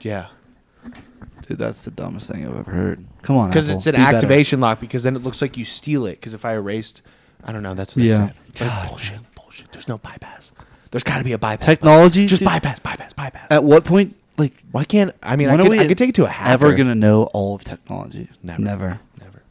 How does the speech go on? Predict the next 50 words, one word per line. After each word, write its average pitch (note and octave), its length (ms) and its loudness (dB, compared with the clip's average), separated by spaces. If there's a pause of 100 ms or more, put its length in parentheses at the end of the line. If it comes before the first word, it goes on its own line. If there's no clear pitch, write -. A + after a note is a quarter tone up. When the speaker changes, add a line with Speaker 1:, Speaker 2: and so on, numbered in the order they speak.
(260)
Speaker 1:
No, F#2 300 -10
I G2+ 80 -6
mean, A2 160 -6
we'll A#2+ 140 -2
be, A2+ 100 0
we'll G2 160 2
be F2 100 -6
far E2 320 -8
dead. D#2+ 280 -14 (640)
<laughs> - 340 -4
I C#3+ 100 2
mean, E3 160 2
obviously, D#3 380 4
we're D3 120 4
gonna C#3 140 0
get C#3 180 0
to D3+ 80 4
a B2 60 2
point B2+ 280 0
Speaker 2:
We'll A2+ 120 4
Speaker 1:
where C3+ 80 6
Speaker 2:
be B2+ 120 2
Speaker 1:
everybody, C3+ 220 8
Speaker 2:
dead - 80 -6
as - 300 -4
Speaker 1:
we'll, D#3+ 160 8
Speaker 2:
fuck. C#3 140 6
Speaker 1:
we'll E3+ 120 8
get E3+ 200 -2
to F#3+ 100 6
a E3+ 40 6
point D#3+ 280 2
where C3 300 6
we A#2 180 -2
stop B2 280 2
reproducing A#2 460 -2
and G#2+ 80 -6
people A2+ 180 -2
are A2 40 0
just G#2+ 160 -8
gonna A2+ 120 -4
clone A2+ 240 -2
themselves G#2+ 400 -6
into G#2 200 -4
technology G2+ 560 -6
so - 120 -14
they F#2+ 100 -12
can F#2 160 -12
live F2+ 120 -10
forever. E2 420 -12